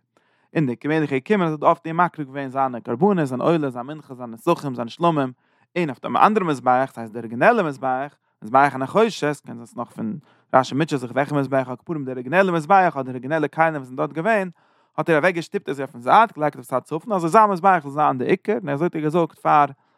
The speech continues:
אריו, אז דער אלע קרבנות, עיקר קרבנות, דער מאכרע זיין אויף, דער גרעסטע מזבח, מזבח הגודל, דער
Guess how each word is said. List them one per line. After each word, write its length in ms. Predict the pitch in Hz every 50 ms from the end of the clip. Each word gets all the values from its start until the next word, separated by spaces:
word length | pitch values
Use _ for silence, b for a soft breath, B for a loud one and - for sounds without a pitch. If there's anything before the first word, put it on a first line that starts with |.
| _ _ _ -
אריו, 360 | 127 151 202 185 143 123 120
אז 80 | 117 117
דער 120 | 123 - -
אלע 160 | - 208 196 180
קרבנות, 540 | - 151 139 139 170 185 170 147 127 - _
עיקר 220 | 190 185 - 151
קרבנות, 340 | 139 - 139 143 160 147 131
דער 80 | 127 131
מאכרע 320 | 135 139 139 - - 180
זיין 220 | 117 123 120 120
אויף, 200 | 135 135 120 113 - _
דער 100 | - 127
גרעסטע 340 | 110 127 151 165 147 - -
מזבח, 440 | 117 113 110 120 156 185 202 185 151 -
מזבח 340 | 127 117 127 143 139 127 -
הגודל, 300 | - - - 160 175 196
דער 100 | 226 233